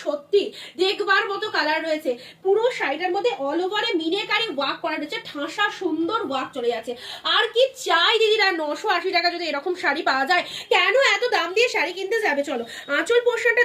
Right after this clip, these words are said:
দেখে নাও, পুরো একদম প্রিমিয়াম কোয়ালিটির শাইনিং দেখতে হবে। ব্লাউজ পিস, যারা ভাবছো যে এর মধ্যে ব্লাউজ পিস রয়েছে কিনা, নিশ্চয়ই আছে, অবশ্যই তোমাদেরকে দেখিয়ে দিচ্ছি। ব্লাউজ পিসটা দেখে নাও, এ নাও, এইরকম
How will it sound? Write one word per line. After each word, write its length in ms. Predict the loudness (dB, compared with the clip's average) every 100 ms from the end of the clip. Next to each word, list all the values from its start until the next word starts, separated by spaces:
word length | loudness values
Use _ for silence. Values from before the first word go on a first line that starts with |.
| 2
দেখে 160 | -2 -6
নাও, 100 | -6 -16 -8 4
পুরো 180 | 6 8
একদম 200 | 6 2 0
প্রিমিয়াম 440 | 2 4 4 4 2 2
কোয়ালিটির 360 | 0 0 -4 -2
শাইনিং 360 | -2 2 2 2 0
দেখতে 200 | -4 -2
হবে। 160 | 0 -2 -8 -16 -2
ব্লাউজ 320 | 2 4 2 2
পিস, 160 | 0 2 0
যারা 160 | 0 2
ভাবছো 220 | 0 0 -2
যে 60 | -2
এর 60 | -4
মধ্যে 180 | -4 -4
ব্লাউজ 300 | -2 0 2 4
পিস 140 | 2 2
রয়েছে 200 | 0 0 -2
কিনা, 160 | 0 0 -2 -14 2 6
নিশ্চয়ই 600 | 6 4 -2 0 4 4 4
আছে, 160 | 0 0 0
অবশ্যই 340 | -2 -2 -2 0
তোমাদেরকে 320 | -2 -4 -4 -4
দেখিয়ে 220 | -4 -4
দিচ্ছি। 160 | 0 0 0
ব্লাউজ 240 | -2 -2 -4
পিসটা 260 | -12 -6 -4
দেখে 140 | -4 -8
নাও, 100 | -8 -8
এ 20 |
নাও, 120 | -10 -12 -18 -18 -14 -4 4
এইরকম 360 | 4 4 2